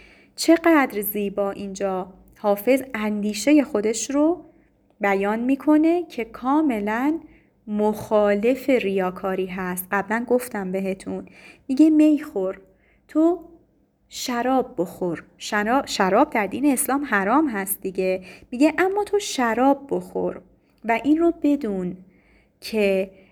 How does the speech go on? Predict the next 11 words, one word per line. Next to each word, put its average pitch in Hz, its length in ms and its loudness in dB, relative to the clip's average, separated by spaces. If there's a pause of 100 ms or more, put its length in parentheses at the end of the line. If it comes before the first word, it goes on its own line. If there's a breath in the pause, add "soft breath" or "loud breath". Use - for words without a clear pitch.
اگر 349 340 2
این 349 140 2
شراب 233 760 0
رو 180 340 0 (800)
بخوری 190 540 2
و 202 200 -2
انواع 220 480 0
گناهان 190 800 -4
رو 180 260 0 (460 loud breath)
انجام 190 580 0
بدی 208 720 -2